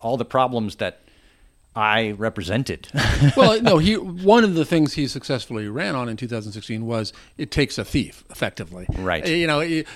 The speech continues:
Speaker 2: you, I, I, I know that, I know how these people work. I own these politicians. I'll get rid of them. Which was,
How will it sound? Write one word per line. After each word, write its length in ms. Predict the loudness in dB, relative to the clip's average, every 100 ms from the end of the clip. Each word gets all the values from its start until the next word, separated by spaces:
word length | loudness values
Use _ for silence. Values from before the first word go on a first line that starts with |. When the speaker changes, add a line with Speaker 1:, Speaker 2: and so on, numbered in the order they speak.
| -4
Speaker 2:
you, 140 | 0
I, 160 | 2 2
I, 640 | 2 -2 -2 -6 0 0
I 20 | 2
know 240 | 4 4
that, 140 | 4
I 120 | 0 2
know 140 | 2
how 100 | 2
these 120 | -2
people 260 | -4 -4 -2
work. 200 | -2 2
I 320 | 4 4 6
own 240 | 4 4
these 140 | 2 -2
politicians. 600 | -4 -4 -6 -8 -10 -2
I'll 340 | 2 4 4
get 160 | 2 0
rid 120 | 0
of 60 | -2
them. 120 | -6 -12 -20 -20 _ _ _ -20 -2
Which 200 | -2 0
was, 280 | -2 -2